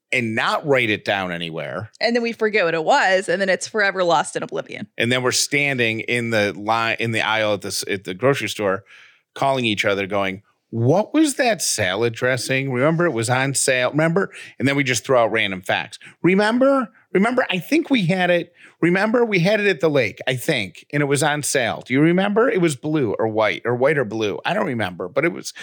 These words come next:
Speaker 1: do you remember? What was it?"
Speaker 2: But I like traditions 'cause you can always count on them to be there for you, and I can always count on my parents to rate things, and they have passed the tradition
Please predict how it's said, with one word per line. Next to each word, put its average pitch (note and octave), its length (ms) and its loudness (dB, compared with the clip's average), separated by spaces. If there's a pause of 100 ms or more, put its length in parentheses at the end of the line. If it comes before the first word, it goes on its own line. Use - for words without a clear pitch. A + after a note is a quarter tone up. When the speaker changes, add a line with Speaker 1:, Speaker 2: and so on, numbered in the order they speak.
(160)
Speaker 1:
do D3+ 80 -2
you E3 120 4
remember? B3 440 2
What C#3 280 0
was A2 260 0
it?" - 140 -14 (480)
Speaker 2:
But C#4 100 4
I D4+ 60 4
like D#4+ 220 2
traditions D4+ 520 0
'cause B3 220 -2
you B3 40 -6
can - 160 -6 (140)
always B3+ 320 2
count A3+ 240 -2
on G#3+ 100 -2
them G3+ 120 -4
to G3+ 100 -8
be F3+ 140 -4
there G3 180 2
for B3+ 120 -8
you, C4+ 180 -4
and C4+ 80 0
I A#3 80 0
can G3+ 140 -8 (120)
always C#4 380 2
count A#3 240 -2
on G3+ 80 -4
my G3 100 0
parents G3+ 380 -2
to G#3+ 120 2
rate F3+ 300 -2
things, F#3 320 -4
and F3 80 -6
they D#3+ 80 -4
have - 180 -6
passed A#3+ 380 -4
the A#3 60 -6
tradition G3 600 -4